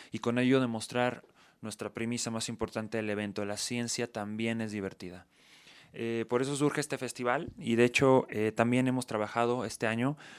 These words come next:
con, con temas para niños. Queremos que vayan muchos niños, que vayan y que cursen talleres de introducción, por ejemplo, de robótica móvil,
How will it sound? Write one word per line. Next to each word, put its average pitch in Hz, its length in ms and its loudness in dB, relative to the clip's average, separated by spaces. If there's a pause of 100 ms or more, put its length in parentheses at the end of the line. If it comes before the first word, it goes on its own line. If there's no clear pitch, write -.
(140)
con, 110 600 2 (920)
con 110 140 2
temas 135 260 4
para 113 180 4
niños. 131 560 0
Queremos 117 380 -4
que - 100 -4
vayan 113 220 0
muchos 110 320 -6
niños, 110 340 -4
que - 100 -12
vayan 104 440 -4
y 101 80 -10
que 98 240 -6
cursen 110 420 -4
talleres 107 560 -2 (380)
de 104 140 -2
introducción, 110 500 -2
por 113 140 2
ejemplo, 113 360 2
de 104 120 2
robótica 104 420 -2
móvil, 113 420 2